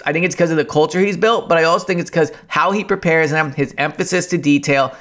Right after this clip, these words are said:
and his emphasis on situational football. So I think Sirianni has a strong case for being, you know, that, that number one right there next to Kyle Shanahan. The issue I would say with Nick Sirianni is he does not call plays. I don't think he calls plays.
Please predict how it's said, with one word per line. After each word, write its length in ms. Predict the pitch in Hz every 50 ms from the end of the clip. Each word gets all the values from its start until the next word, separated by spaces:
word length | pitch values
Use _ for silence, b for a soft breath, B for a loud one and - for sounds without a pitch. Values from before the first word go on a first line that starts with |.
| B -
and 80 | -
his 140 | 139 131 -
emphasis 520 | - 147 151 139 160 156 - 156 151 143 -
on 100 | 139 127
situational 640 | - 139 123 - - 120 113 110 - 113 110 104
football. 480 | - - 104 - - - 117 127 - _ _ - - _ - - - - _ _ _ _ -
So 160 | - - 180
I 100 | 160 151
think 200 | 170 190 196 180
Sirianni 600 | - - 202 196 185 175 165 160 156 156 151 135 B B B B
has 180 | B 143 143 135
a 40 | 139
strong 520 | - - - - 160 165 170 180 185 170
case 340 | - - 156 147 143 131 -
for 180 | - - 139 139
being, 440 | 123 120 143 139 139 139 123 -
you 80 | 135 131
know, 180 | 123 113 117 - B B B B -
that, 260 | - 151 147 143 -
that 160 | 143 135 135 151
number 200 | 156 160 156 156
one 440 | 147 143 139 139 139 135 131 127
right 240 | 120 139 135 127 -
there 120 | 139 131 127
next 280 | 123 120 117 - -
to 80 | - 113
Kyle 260 | - 127 117 110 110
Shanahan. 560 | - - 113 107 101 98 113 107 110 - B B B B B B B B B B B _ _ _ _ _ -
The 180 | 151 147 -
issue 320 | 202 240 240 - 240 254 240
I 140 | 226 214 202
would 120 | 196 180
say 160 | - 190 180
with 120 | 175 160 165
Nick 140 | 165 143
Sirianni 400 | - - 156 147 139 139 135 135
is 160 | 131 127 120 -
he 120 | - 139
does 340 | 131 - 147 139 147 147 135
not 220 | 147 139 131 127
call 220 | - - 110 104 101
plays. 420 | - - - - - - - - _ _ _ _ _ -
I 160 | - 120 139
don't 120 | 156 156 147
think 140 | 151 143
he 80 | 147 135
calls 320 | - 135 117 113 110 -
plays. 300 | - - - - - -